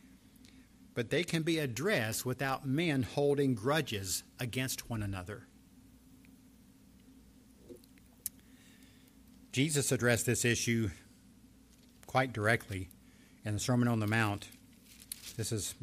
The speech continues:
Matthew five twenty-one to twenty-four. He says, "You have heard that the ancients were told, 'You shall not commit murder, and whoever commits murder shall be liable to the court.'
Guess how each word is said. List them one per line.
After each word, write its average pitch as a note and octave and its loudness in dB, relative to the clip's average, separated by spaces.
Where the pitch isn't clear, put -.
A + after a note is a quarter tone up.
Matthew A2 -2
five A2 0
twenty-one G#2+ -4
to G#2 -6
twenty-four. G#2 -6
He D3+ -4
says, C#3 2
"You F3+ 6
have C#3+ 4
heard C3 2
that B2 0
the B2+ -4
ancients C3+ 0
were A#2+ -4
told, C3 0
'You C3 2
shall B2+ -2
not C3 -2
commit D3+ -2
murder, C#3+ -2
and G#2 -4
whoever B2 2
commits A#2+ 0
murder B2+ 2
shall A2 0
be A2 2
liable A2+ 4
to A2+ 0
the A#2 -2
court.' E3 2